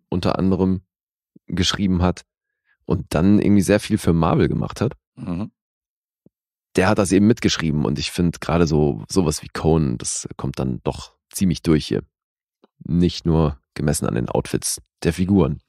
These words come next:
Speaker 2: Passt, passt schon alles ins Bild, ja.
Speaker 1: Ja.
Speaker 2: Bin ich voll bei dir. Ja.
Speaker 1: Ja, Fire and Ice. Willst du erzählen, was hier geht?
Speaker 2: Ja, mach du doch, Hatzatter.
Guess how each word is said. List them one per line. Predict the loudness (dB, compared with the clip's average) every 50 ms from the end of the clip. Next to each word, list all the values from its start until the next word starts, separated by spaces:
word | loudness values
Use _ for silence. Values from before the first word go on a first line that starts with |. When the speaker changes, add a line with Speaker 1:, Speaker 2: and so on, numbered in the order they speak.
| _ -20 -20
Speaker 2:
Passt, | -16 -10 -8 -8 -8 -10 _ -2
passt | 0 0 0 0
schon | -6 -4 -4
alles | -4 -4 -4 -6
ins | -8 -10 -8
Bild, | -8 -10 -10 -10
ja. | -14 -18 -18 _
Speaker 1:
Ja. | -8 -6 -4 -4 -4 -6 _ _ _ _ _
Speaker 2:
Bin | -12 -10 -10
ich | -10 -4
voll | -4 -4 -2
bei | -2 -4 -4
dir. | -6 -8 -12 _ _ _ _ _ _ _ _ _ _ _ _ _ _ _ _ _ _ _ _ _ _ _ _ _ _ _ -20 _ _ _ _ _ _ _ _ _ _ _
Ja. | -8 -8 -8 -8 _ _ _ _ -2 2
Speaker 1:
Ja, | 2 2 2
Fire | 0 0 0 2 2 2 4
and | 2 2
Ice. | 2 0 -2 -2
Willst | -2 0 4 4
du |
erzählen, | 4 4 6 4 4 6 4 2 0 2
was | 0 0 0
hier | 2 0 2
geht? | 2 2 2 0 -2 _ _ _ _ _ _ _ -20
Speaker 2:
Ja, | -14 -14
mach | -14 -10
du | -4 -4 -2
doch, | -2 -2 -4
Hatzatter. | -6 -6 -6 -8 -6 -6 -8 -8 -10